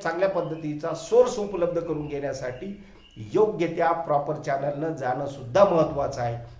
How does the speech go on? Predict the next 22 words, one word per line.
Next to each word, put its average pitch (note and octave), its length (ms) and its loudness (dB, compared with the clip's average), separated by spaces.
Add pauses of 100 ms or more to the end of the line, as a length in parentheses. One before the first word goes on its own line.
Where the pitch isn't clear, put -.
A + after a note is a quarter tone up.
(140)
त्यासाठी F#3+ 520 4 (300)
या D#3 160 2
सर्व B3 320 4
प्रश्नांची D#3+ 600 0
उत्तरे D#3 720 -4 (720)
बारावी E3 460 4
नंतर D3+ 360 -2
पुढे B2+ 260 -6
काय, C#3 300 -2 (360)
यावेळेस A3+ 360 8
जर F#3+ 220 2
मिळाली, D#3 640 0
तर E3 160 2
निश्चित D#3+ 360 -6 (180)
आपण F3 280 0 (120)
आपल्या E3 360 0
प्रयत्नामध्ये D3+ 920 -2 (360)
या D3+ 140 0
सर्व G3+ 320 0
गोष्टींच्या D3+ 580 -4
हातभाराच्या C#3+ 680 0
माध्यमातून C3+ 640 -2